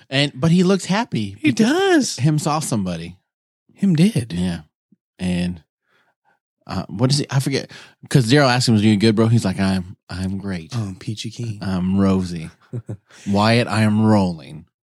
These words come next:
Speaker 2: <laughs> It's just, the rest of this is gonna just be
Speaker 1: <laughs>
Speaker 2: fucking tombstone
Speaker 1: Yeah,
Speaker 2: quotes.
Speaker 1: probably.
Speaker 2: <laughs>
Speaker 1: But
Speaker 2: I'm good with it. Let's
Speaker 1: he,
Speaker 2: do it.
Speaker 1: he gets up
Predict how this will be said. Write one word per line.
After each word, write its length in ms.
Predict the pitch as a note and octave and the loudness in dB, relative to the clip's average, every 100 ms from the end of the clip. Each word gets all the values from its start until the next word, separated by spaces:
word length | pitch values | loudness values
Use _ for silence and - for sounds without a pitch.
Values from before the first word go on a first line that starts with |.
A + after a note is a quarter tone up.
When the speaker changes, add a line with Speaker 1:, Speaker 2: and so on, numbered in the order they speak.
| _ _ | _ _
Speaker 2:
<laughs> 100 | - - - - - - - _ | -14 -12 -14 -20 -20 -20 -20 _
It's 260 | G#3+ G3+ G3+ | -2 -2 0
just, 160 | E3+ B2+ | -4 -2
the 60 | |
rest 280 | C#3 C#3+ B2 | -2 -2 -2
of 60 | B2+ | -4
this 180 | B2+ | -4
is 40 | - | -6
gonna 180 | - A2+ | -6 -6
just 260 | G#2 G#2+ | -6 2
be 240 | D3 G#2+ G2+ | 4 4 -2
Speaker 1:
<laughs> 380 | - C#3+ - C#3 | -12 -10 -2 0
Speaker 2:
fucking 400 | C3+ B2+ A#2 A2+ | 0 -2 -6 -2
tombstone 500 | E3+ D#3 D3+ D#3 D3 | 0 0 0 0 0
Speaker 1:
Yeah, 80 | D3 | 2
Speaker 2:
quotes. 500 | D#3 D3+ C#3+ D3+ A#2 | 2 2 2 -2 -4
Speaker 1:
probably. 160 | A2+ - - - - G4 - D#4+ - C#4 B3 - | -8 -10 -12 -8 -4 -2 0 0 0 -2 -4 0
Speaker 2:
<laughs> 80 | A3+ | 2
Speaker 1:
But 240 | F3 - _ - - | 2 0 _ -10 -2
Speaker 2:
I'm 180 | A3 F3+ | 0 2
good 180 | A3 B3 | 2 4
with 140 | G3+ | 2
it. 180 | E3+ - _ | 0 -4 _
Let's 100 | - | -6
Speaker 1:
he, 80 | - | 0
Speaker 2:
do 140 | D#3 | 0
it. 160 | D#3 - | 0 0
Speaker 1:
he 140 | C#3+ C3+ | 2 4
gets 260 | D3 C3+ | 2 2
up 240 | F3+ F#3+ | -2 -4